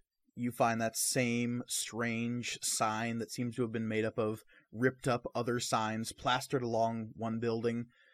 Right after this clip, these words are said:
Tirza, if you're not going crazy, the location of this store has moved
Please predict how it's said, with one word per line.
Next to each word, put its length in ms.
Tirza, 480
if 160
you're 400
not 320
going 320
crazy, 800
the 280
location 640
of 140
this 140
store 360
has 320
moved 560